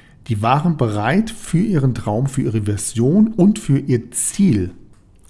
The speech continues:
wirklich komplett all in zu gehen. Und mit all in meine ich, entweder es funktioniert irgendwann oder ich bin komplett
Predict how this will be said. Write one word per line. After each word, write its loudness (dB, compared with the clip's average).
wirklich 2
komplett 0
all 2
in -2
zu -6
gehen. -10
Und 0
mit 0
all 2
in 4
meine 4
ich, 0
entweder 2
es -4
funktioniert 2
irgendwann 4
oder 4
ich 0
bin 0
komplett 2